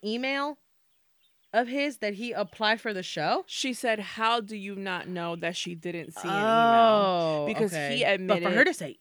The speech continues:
Speaker 1: email.
Speaker 2: Yeah, it was very specific. I don't know what the entirety of the conversation was, but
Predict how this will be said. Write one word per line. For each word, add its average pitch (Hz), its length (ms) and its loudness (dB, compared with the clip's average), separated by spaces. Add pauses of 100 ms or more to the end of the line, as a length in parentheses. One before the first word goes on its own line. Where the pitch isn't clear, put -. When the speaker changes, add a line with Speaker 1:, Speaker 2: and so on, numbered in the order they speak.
Speaker 1:
email. 143 580 -10
Speaker 2:
Yeah, 202 520 6
it 226 100 8
was 233 140 6
very 240 180 4
specific. 185 680 -6 (1800)
I 233 80 6
don't 220 200 4
know 214 380 4 (260)
what 202 240 4
the 202 120 -2
entirety 196 1000 -2
of 202 100 -4
the 196 100 -8
conversation 196 680 -6
was, 220 280 -4
but 185 240 -4